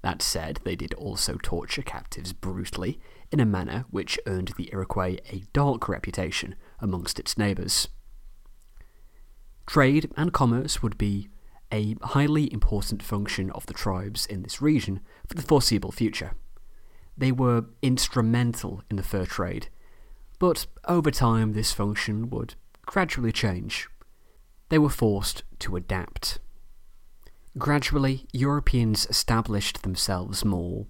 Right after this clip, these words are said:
and more in the region, so that by the War of eighteen twelve they were considered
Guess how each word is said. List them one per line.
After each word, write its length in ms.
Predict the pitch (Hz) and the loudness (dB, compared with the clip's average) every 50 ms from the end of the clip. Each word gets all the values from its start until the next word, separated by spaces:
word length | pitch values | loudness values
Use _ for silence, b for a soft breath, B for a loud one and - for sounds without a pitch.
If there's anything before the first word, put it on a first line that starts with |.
| - | -6
and 260 | - 101 107 113 104 - | -2 2 2 2 2 2
more 380 | 98 95 95 90 92 101 123 - | 0 0 2 0 0 -2 -4 -4
in 140 | 120 107 101 | -4 -2 0
the 80 | 98 95 | 0 0
region, 460 | 98 95 95 92 - 95 107 127 - b b b b b b b b | 0 0 0 -2 -2 -2 -2 -4 -6 b b b b b b b b
so 220 | - - - 175 165 | -4 2 4 4 4
that 180 | 160 170 170 - | 4 2 0 2
by 120 | 151 151 | 2 2
the 120 | 147 147 135 | 4 2 2
War 400 | 127 127 131 131 135 135 - - | 4 4 4 6 6 4 2 2
of 100 | 123 - | 2 2
eighteen 380 | 107 123 135 - - 120 120 | 2 2 2 2 2 2 4
twelve 420 | - - 104 92 90 90 90 - - | 4 2 2 2 0 0 -2 -2 0
they 140 | 101 98 | 0 0
were 80 | 95 104 | 0 -2
considered 540 | - - 110 - - - 90 - 87 - | -2 -4 -2 -2 -2 -2 0 -2 -4 -4